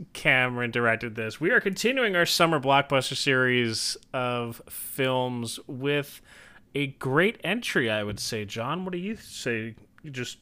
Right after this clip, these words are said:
kind of pre, pre-watch. Wh-, what do you remember about this? Do you remember this being good? Do you remember enjoying this?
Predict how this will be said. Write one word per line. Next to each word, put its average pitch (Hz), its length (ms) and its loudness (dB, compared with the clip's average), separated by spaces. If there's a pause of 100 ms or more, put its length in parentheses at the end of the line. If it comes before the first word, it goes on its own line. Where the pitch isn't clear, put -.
(120)
kind 139 140 -4
of 113 140 -6
pre, 131 720 2 (140)
pre-watch. 127 960 0 (580)
Wh-, 160 380 -14
what 165 120 -2
do 147 60 4
you 143 80 2
remember 135 380 2
about 120 260 2
this? 120 140 0
Do 127 100 -6
you 123 60 -2
remember 120 180 -2
this 117 140 -4
being 120 580 -2 (640)
good? 113 380 0
Do 113 80 -4
you 110 100 -4
remember 107 240 -6
enjoying 101 540 -8
this? 95 400 -10